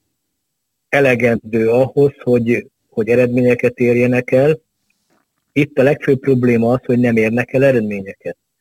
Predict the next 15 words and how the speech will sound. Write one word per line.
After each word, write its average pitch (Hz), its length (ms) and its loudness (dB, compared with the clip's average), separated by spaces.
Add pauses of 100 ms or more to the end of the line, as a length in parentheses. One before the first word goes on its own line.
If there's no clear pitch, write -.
(460)
Amennyiben 147 640 2
ez 135 180 0
a 135 80 -6
helyzet 117 360 0
nem 123 200 0
változik, 147 640 0
akkor 139 420 -2
változhat 123 680 -2
a 110 60 -4
politikai 113 640 -2
hangulat 98 600 -4
is. - 320 -12 (500)
Tehát, 131 420 -2
ö, 135 160 2 (1900)
én 170 400 0